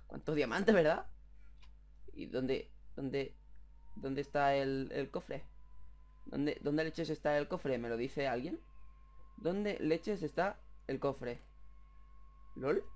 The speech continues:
¿Lol? Eh. Ahí. <laughs> Vale, chicos, es muy simple, ¿vale? Es un glitch muy simple. Simplemente voy a abrir para que veáis cómo es, ¿vale? Voy a abrir aquí.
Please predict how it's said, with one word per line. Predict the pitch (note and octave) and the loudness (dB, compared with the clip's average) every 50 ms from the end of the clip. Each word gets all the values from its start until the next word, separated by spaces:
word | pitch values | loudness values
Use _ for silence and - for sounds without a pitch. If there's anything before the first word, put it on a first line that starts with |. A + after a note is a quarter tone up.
| - - - - - - - - - - - - - - - | -12 -14 -14 -16 -14 -12 -10 -10 -10 -10 -12 -14 -18 -12 -6
¿Lol? | D3+ E3 E3+ D3 E3+ A4+ A#4+ B4 - - - - - - - - - - - - - - - - - - - - - - - - - - - - - - - - - - - - - - - - - - - - - - - - - | -2 4 6 8 10 8 8 6 0 -6 -14 -16 -16 -14 -12 -12 -12 -12 -14 -16 -18 -18 -18 -18 -18 -16 -18 -18 -16 -16 -16 -16 -16 -16 -18 -20 -20 -18 -14 -12 -12 -12 -12 -14 -16 -16 -16 -16 -18 -20 -18 -16 -16 -16 -14 -10 -4
Eh. | - C#3 B2+ B2+ E3+ - - - - - - - - - - - - - - - - - - - - - - - - - - - - - - - - | 0 2 4 4 4 2 0 -6 -14 -14 -14 -14 -16 -14 -16 -16 -16 -16 -18 -16 -14 -14 -14 -14 -18 -20 -20 -20 -20 -20 -18 -16 -14 -14 -14 -6 0
Ahí. | C#3+ C#3+ B2+ A#2+ A2+ - - | 2 2 2 0 -2 -4 -2
<laughs> | E3 - - - G3+ - A3 B3+ B3+ B3 A#3 A3 - - | -2 0 4 4 2 2 2 -6 -6 -6 -6 -6 2 6
Vale, | D#3 D#3+ D3+ | 8 8 8
chicos, | D3+ F3 E3 - C#3+ D3+ | 8 6 4 4 6 4
es | E3+ E3 | 4 6
muy | E3+ F#3 F3 F3 F3+ E3 | 6 6 8 8 8 8
simple, | - - D#3+ D3+ C#3+ C3 C3+ B2 | 8 8 8 8 8 8 6 6
¿vale? | G#2+ A#2+ C3+ D3+ | 6 6 4 4
Es | D3+ | 4
un | E3 D#3+ D#3 | 6 6 6
glitch | D3+ D#3 F3+ - - C#3+ | 8 6 4 2 2 0
muy | D3 D3 D#3 D#3+ D#3 D3 | 4 6 6 6 6 4
simple. | - D3 B2+ B2+ - B2+ A#2+ A#2+ | 2 0 0 0 0 0 -2 0
Simplemente | - D3+ D3 D3 D3 D3+ D#3 D#3 D3+ D#3 | 0 0 0 2 4 4 4 6 6 4
voy | C#3+ C#3+ | 6 8
a | C#3 C3+ | 6 6
abrir | C3 C#3+ E3 F#3+ G3+ G#3 - - - - - - - | 6 6 6 4 4 4 -2 -14 -16 -16 -16 -18 0
para | - G3+ A3 G#3+ - | 4 6 6 6 6
que | F#3+ | 4
veáis | D#3+ D#3 D3+ D3+ D#3 E3 D#3 | 6 8 8 8 6 6 2
cómo | - - C3 B2+ A#2 G#2+ | 0 2 2 2 2 0
es, | F2+ A2+ | -2 0
¿vale? | - C3 C#3 E3+ | 0 2 2 2
Voy | A#2+ A#2 C3 C3 | 4 4 4 4
a | |
abrir | C3 A#2+ B2 - | 6 4 2 0
aquí. | F2 - - C#3+ F#3 F4+ | 0 -2 -4 -6 -6 -6